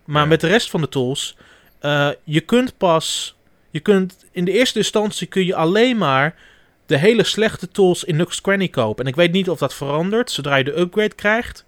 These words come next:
Speaker 1: Maar ik weet ook niet wanneer ik de upgrade k-, krijg. Dus voorlopig moet ik constant, als ik de betere tools wil hebben, ze constant craften met de D I Y bench. Maar ik weet niet wanneer ik ze dan op een gegeven moment gewoon kan kopen,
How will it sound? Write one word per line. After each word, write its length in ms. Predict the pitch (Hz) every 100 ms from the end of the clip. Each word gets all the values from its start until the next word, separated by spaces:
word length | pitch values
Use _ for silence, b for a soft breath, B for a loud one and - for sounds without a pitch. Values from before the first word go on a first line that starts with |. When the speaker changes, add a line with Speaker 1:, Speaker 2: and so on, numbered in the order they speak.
| B B B
Speaker 1:
Maar 100 | 196
ik 60 | 196
weet 100 | 254
ook 60 |
niet 140 | 220 175
wanneer 200 | 165 160
ik 80 |
de 80 | 147
upgrade 300 | 151 - 151 -
k-, 100 | -
krijg. 400 | - 262 233 -
Dus 220 | 175 156
voorlopig 720 | - 185 208 311 311 131 - - B B B B
moet 240 | - 202 254
ik 140 | 214
constant, 540 | - 254 285 220 180 -
als 300 | 202 214 190
ik 200 | 160 -
de 100 | 160
betere 300 | 196 180 156
tools 240 | 269 277
wil 80 | 170
hebben, 180 | 151 -
ze 80 |
constant 380 | - 233 202 185
craften 420 | - 208 - 175
met 160 | 156 180
de 80 | 156
D 60 |
I 120 | 160 165
Y 280 | 196 311 233
bench. 420 | 120 104 - - B B B
Maar 140 | 190 208
ik 80 | 208
weet 240 | 214 214
niet 420 | 214 294 240 - B B B
wanneer 240 | - 208 220
ik 80 | -
ze 100 | 196
dan 260 | 214 202
op 160 | 190 185
een 60 |
gegeven 200 | 190 226
moment 180 | 233 208
gewoon 160 | - 196
kan 160 | 190 170
kopen, 520 | 247 277 214 160